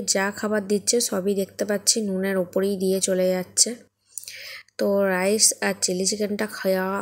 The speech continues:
হয়ে যাওয়ার পর আমার এখনও পুরোটা complete হয়নি, খাচ্ছি। তার মধ্যে এলো সাদা ভাত আর পোস্ত আর ডাল দেখাচ্ছিল, আমি ডাল নিইনি। আর এখানে এলো মাটন। মাটনের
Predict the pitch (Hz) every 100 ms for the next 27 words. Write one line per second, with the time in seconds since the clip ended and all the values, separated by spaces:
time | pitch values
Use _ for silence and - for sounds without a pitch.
0 | - - - 185 185 196 196 - 190 208
1 | - 190 190 185 185 202 202 185 185 196
2 | 196 180 180 196 - 185 190 226 - 180
3 | - - 214 - - - - - 190 180
4 | 185 185 190 196 185 196 - 185 175 196
5 | 185 185 226 - - 185 180 185 185 -
6 | - - - _ - 175 - - 226 285
7 | - - _ - 175 170 175 185 180 175
8 | 196 - 233 262 214 190 180 175 175 175
9 | 180 196 254 196 180 175 170 202 208 190
10 | 196 208 175 165 165 165 - - _ -
11 | - - - 180 175 185 196